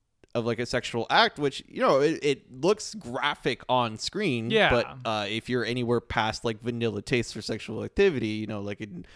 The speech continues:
Speaker 1: when you're in private, you do engage in these kinds of things, and cum does
Speaker 2: Oh,
Speaker 1: get
Speaker 2: totally,
Speaker 1: everywhere,
Speaker 2: yeah,
Speaker 1: you
Speaker 2: yeah,
Speaker 1: know?
Speaker 2: yeah. The
Speaker 1: Um,
Speaker 2: absurdity for me wasn't the actual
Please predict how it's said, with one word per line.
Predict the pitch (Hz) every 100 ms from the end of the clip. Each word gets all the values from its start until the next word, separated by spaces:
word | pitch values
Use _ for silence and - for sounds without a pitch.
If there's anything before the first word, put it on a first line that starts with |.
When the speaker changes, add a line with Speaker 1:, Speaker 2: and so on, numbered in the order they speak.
| -
Speaker 1:
when | 120 127
you're | 120
in | 104
private, | - 202 160 123
you | 123
do | 127 160
engage | 117 160 147
in | 110
these | 107 -
kinds | 98 92
of |
things, | - 82 90
and | 110
cum | - 190 143
does | -
Speaker 2:
Oh, | 95
Speaker 1:
get | 113 123
Speaker 2:
totally, | 170
Speaker 1:
everywhere, | - -
Speaker 2:
yeah, | - - 117
Speaker 1:
you | 156
Speaker 2:
yeah, | 180
Speaker 1:
know? | 151
Speaker 2:
yeah. | 156 104 135 - - _ -
The | 220 254
Speaker 1:
Um, | 202
Speaker 2:
absurdity | 202 330 392 269 190
for | 190
me | 226 214
wasn't | 139 156 175 170 160 151
the | 151
actual | 135 143 143 - 139 127 120 120